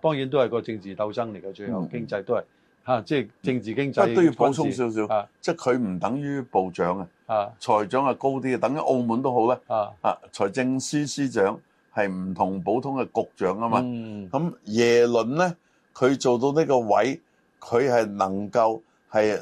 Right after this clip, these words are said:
Speaker 2: 啦啦聲講出有關嘅嘢出嚟，而且佢教開經濟呢，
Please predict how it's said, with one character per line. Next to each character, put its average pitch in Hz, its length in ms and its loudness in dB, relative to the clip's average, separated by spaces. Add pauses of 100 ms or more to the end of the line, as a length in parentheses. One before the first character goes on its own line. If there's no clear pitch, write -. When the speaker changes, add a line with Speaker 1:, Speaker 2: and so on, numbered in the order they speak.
Speaker 2:
啦 160 220 2
啦 160 120 4
聲 147 380 -2
講 113 300 2
出 143 160 -2
有 110 200 2
關 131 220 0
嘅 120 120 -4
嘢 98 280 -2
出 117 120 -4
嚟， 85 220 -4 (340)
而 98 80 -8
且 120 200 2
佢 127 240 0 (140)
教 123 240 4
開 143 180 2
經 143 260 -6
濟 110 220 2
呢， 120 120 2